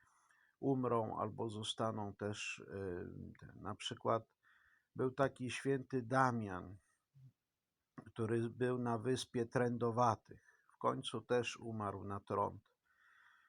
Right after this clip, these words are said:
Może pamiętacie, to taka choroba, gdzie kawałki ciała odpadają. Bardzo <clears throat> za-, zaraźliwa. Em, ale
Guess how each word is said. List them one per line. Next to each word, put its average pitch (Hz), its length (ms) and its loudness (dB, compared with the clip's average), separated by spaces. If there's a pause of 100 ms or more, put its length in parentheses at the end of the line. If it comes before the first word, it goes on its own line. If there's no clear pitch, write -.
(580)
Może 117 260 0
pamiętacie, 113 800 0
to 107 140 -6
taka 104 320 -6
choroba, 107 520 0
gdzie 95 260 -8
kawałki 107 600 -4
ciała 101 440 0
odpadają. 92 800 -8 (460)
Bardzo 95 680 -2 (440)
<clears throat> 95 460 -12
za-, 101 480 -8
zaraźliwa. 95 920 -8 (800)
Em, 104 840 -4
ale 185 400 4